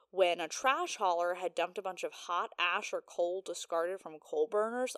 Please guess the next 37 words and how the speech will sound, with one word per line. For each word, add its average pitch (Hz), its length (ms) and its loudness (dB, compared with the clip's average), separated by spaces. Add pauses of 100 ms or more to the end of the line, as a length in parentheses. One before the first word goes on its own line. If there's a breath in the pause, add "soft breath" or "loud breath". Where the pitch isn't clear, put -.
onto 175 380 -2
the 180 100 -2
open 165 300 -2
landfill. - 640 -10 (760 soft breath)
Apparently, 202 520 -2
borough 185 260 2
council 175 500 -8
meetings 254 520 -8
from 170 260 -10
June 170 300 -12
fourth, 180 400 -2
nineteen 247 320 -8
sixty-two, 269 680 -6
referred 185 320 0
to 175 100 -4 (100)
two 311 260 0
fires 175 480 2
at - 140 -14
the 165 80 -2
dump - 360 -4 (440)
that 170 200 0
firefighters 190 680 4
had 165 160 -6
submitted 156 400 -6
bills 160 320 -2
on 92 240 -6 (440)
and 160 280 -4 (180)
fighting 220 380 2
the 208 80 -8
fire 165 440 0
at - 100 -8
the - 60 -6
landfill 160 580 -4 (100)
area. 117 520 -2
So - 160 -10
that's, 160 200 -8
like, 165 100 -10